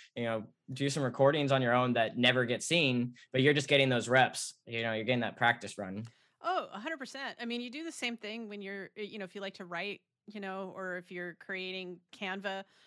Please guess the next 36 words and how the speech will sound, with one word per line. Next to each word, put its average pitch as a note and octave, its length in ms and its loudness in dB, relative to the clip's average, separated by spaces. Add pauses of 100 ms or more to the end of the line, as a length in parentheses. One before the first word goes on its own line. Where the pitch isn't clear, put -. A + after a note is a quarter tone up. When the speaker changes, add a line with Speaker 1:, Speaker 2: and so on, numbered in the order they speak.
(180)
Speaker 2:
or G3 60 -12
whatever, A3 560 -2
like, G#3+ 220 -8
you A3+ 100 -8
do B3 220 -6
a D#4 40 -2
bunch A#3 260 -6
of B3+ 60 -10
stuff E3+ 340 -8
and G3 100 -8
you G3 80 -6
just F#3 240 -14
throw G3 260 -4
it F#3+ 80 -6
away. F3+ 400 -4
Like, F3 200 -10
you A3 80 -6
have B3+ 200 2
to C#4 80 -12
find A3 280 -8
a G#3 60 -10
way F#3+ 420 -10 (400)
to G3+ 100 -12
practice A3 500 -2
these G3 240 -12
things F3+ 380 -10
that F#3 120 -14
are F#3+ 80 -8
really F#3+ 240 -10
scary F3+ 640 -10 (260)
<laughs> A5 340 -10
that - 120 -2
you D#4+ 200 -6
can A#3 140 -12
throw A#3+ 300 -2
away. G#3 380 -4